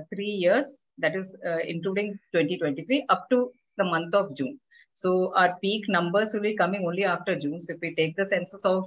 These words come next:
uh, by September, October, we'll definitely see an increase in number of cases. So if you see twenty twenty-three data itself, uh, by June, we have already got eleven confirmed cases. These are the confirmed cases, and probable cases are twenty-five,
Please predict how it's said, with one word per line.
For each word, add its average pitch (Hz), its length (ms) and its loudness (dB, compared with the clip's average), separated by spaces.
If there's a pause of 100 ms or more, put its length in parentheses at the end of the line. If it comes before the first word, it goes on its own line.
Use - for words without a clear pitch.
(120)
uh, 175 160 0
by 165 140 2
September, 190 460 -2
October, 185 400 -2
we'll 185 200 -4
definitely 175 420 -4
see 185 260 -6
an 180 60 -6 (340)
increase 190 340 -2
in 185 80 -2
number 143 180 4
of 143 140 0
cases. 202 420 -4 (680)
So - 140 -2
if 208 100 -4
you 233 60 4
see 269 260 2
twenty 254 280 4
twenty-three 240 420 0
data 214 260 2
itself, 208 400 -2 (160)
uh, 180 300 2
by 185 300 2
June, 226 280 -6
we 220 60 0
have 208 100 0
already 185 340 -2
got 190 260 -2
eleven 170 380 0
confirmed 185 460 -4
cases. 139 340 -8
These 202 220 -2
are 247 100 4
the 262 80 2
confirmed 196 480 -2
cases, 135 340 -6 (120)
and 247 320 4
probable 190 420 2
cases 202 260 -4
are 185 120 2
twenty-five, 165 540 2